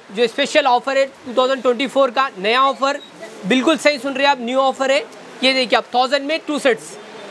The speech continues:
बिल्कुल सही सुन रहे हैं आप, थाउजेंड में टू sets। ये देखिए आप, Unbreakable and washable, आप देखिए आप, unbreakable and washable।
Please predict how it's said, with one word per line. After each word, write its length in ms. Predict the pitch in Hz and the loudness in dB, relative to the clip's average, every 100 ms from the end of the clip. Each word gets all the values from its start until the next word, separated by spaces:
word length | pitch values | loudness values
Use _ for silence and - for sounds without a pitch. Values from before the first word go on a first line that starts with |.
| - - | -16 0
बिल्कुल 280 | 220 277 320 | 2 4 2
सही 200 | 311 311 | 2 0
सुन 140 | 269 294 | 0 2
रहे 120 | 285 | 2
हैं 60 | |
आप, 80 | 226 - - | 2 -4 -2
थाउजेंड 280 | 240 240 269 | 0 0 -2
में 120 | 294 233 | -4 -4
टू 140 | 285 | 0
sets। 360 | 285 233 - - | 2 2 0 -2
ये 120 | 254 | 2
देखिए 240 | 240 226 202 | 4 4 0
आप, 80 | - - - - - 240 | -2 -12 -18 -18 -4 0
Unbreakable 560 | 294 277 294 311 311 | 2 2 2 2 2
and 140 | 311 285 | 2 2
washable, 480 | 269 247 285 240 185 - - - - - - - - | 0 0 0 0 -2 -14 -20 -18 -18 -18 -18 -6 2
आप 200 | 220 - - - 208 196 - - - | 2 0 -10 -14 -14 -12 -4 -4 2
देखिए 260 | 220 180 - | 2 4 0
आप, 80 | - - - - | 0 -8 -6 -2
unbreakable 600 | 294 277 285 294 302 311 | 0 0 0 0 0 2
and 80 | 277 | 2
washable। 420 | 262 - 240 | 2 0 -2